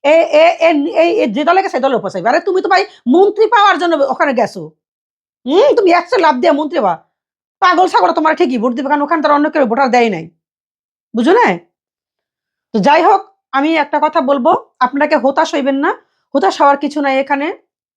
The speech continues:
আলহামদুলিল্লাহ, শুকুর আলহামদুলিল্লাহ, আল্লাহ যা করছে ভালোর জন্য করছে, সবকিছু ঠিক হয়ে গেছে,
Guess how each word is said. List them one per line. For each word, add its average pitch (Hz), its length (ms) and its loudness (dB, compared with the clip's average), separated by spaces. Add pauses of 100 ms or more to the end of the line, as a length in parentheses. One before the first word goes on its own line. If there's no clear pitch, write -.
(1700)
আলহামদুলিল্লাহ, 311 720 0
শুকুর 285 280 -2
আলহামদুলিল্লাহ, 285 560 0
আল্লাহ 277 160 2
যা 262 140 0
করছে 277 260 0
ভালোর 254 320 0
জন্য 294 240 -4
করছে, 294 200 -4
সবকিছু 311 420 -2
ঠিক 294 220 -4
হয়ে 302 140 2
গেছে, 302 240 0